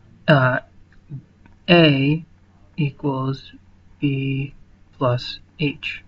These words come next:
right? Remember, A is supposed to be the length of that whole black line, which means that H is equal to A minus B.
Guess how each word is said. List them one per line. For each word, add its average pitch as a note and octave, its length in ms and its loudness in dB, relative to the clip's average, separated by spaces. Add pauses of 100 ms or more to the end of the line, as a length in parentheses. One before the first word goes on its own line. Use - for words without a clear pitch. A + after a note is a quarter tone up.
(120)
right? C3+ 160 -6
Remember, C3+ 300 0
A C#3 220 4
is C3+ 80 2
supposed - 260 -12
to D3 40 -6
be C3 100 -2
the B2+ 100 -2
length B2+ 200 0
of - 40 -14
that B2+ 120 -4
whole B2 140 -6
black B2 320 -10
line, B2+ 220 -12 (580)
which - 160 -4
means C#3 200 4
that C3 220 2
H - 560 -4 (120)
is D3 120 -10
equal C3+ 240 -6
to C3+ 240 -8 (600)
A C#3 180 0
minus C3+ 340 2
B. F3 300 0